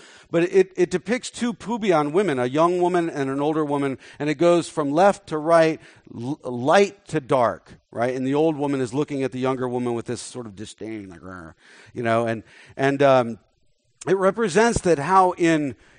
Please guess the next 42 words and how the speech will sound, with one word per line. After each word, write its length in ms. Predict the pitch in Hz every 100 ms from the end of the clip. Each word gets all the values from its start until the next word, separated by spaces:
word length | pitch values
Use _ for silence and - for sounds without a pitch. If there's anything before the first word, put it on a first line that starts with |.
| -
in, 380 | 151 151 143 -
uh, 540 | 139 120 107 104 101 - _ _ _ -
in 240 | 151 151
Muslim 340 | 156 196 175 160
cultures, 600 | - 262 254 190 165 135 151 -
you, 240 | 156 170
you're 220 | 165 160 160
born 400 | 131 233 240 202
into 180 | 175
this 240 | 160 165 -
youthful 520 | 151 214 - - 190
hope, 420 | 165 240 170 - _ _ _ _ _ 92
right? 340 | 113 165 - _ _ _ -
You're, 220 | 143 165
you, 180 | 160 165
there's, 360 | 139 123 123 127
there's 140 | 147
sunshine 640 | - 220 240 - 165 131 117
on 240 | 117 101
you, 140 | 101
right? 260 | 104 123 160
And, 240 | 156 139 - - -
but 120 | 165
as 300 | 165 185 160
you 120 | 190
get 200 | 151 175
older 520 | 175 214 240 220 214
and, 260 | 180 139 123 - - _
and, 360 | 143 139 127 123
um, 480 | 117 110 104 101 - _
and, 200 | 139 139 151
and 160 | 143 135
you 80 |
find 340 | 131 - 156 147
the 60 |
control 640 | 135 127 - 196 208 214 196
of 100 | 151
other 220 | 160 151
hopeless 420 | 135 190 180 151
Muslims 440 | 165 175 156 170 143
around 420 | 147 165 196 185
you, 380 | 180 185 180